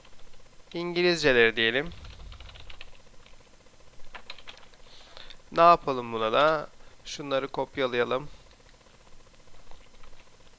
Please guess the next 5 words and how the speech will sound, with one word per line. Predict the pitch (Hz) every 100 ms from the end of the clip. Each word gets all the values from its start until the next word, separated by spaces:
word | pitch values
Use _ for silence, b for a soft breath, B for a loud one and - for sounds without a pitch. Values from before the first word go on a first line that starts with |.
| - - - - - - - b b b b b
Şuraya | - - 135 127
yapıştırdık. | 131 - - 127 113 143 143
Şuraya | - 131
da | 123
bir | 123 120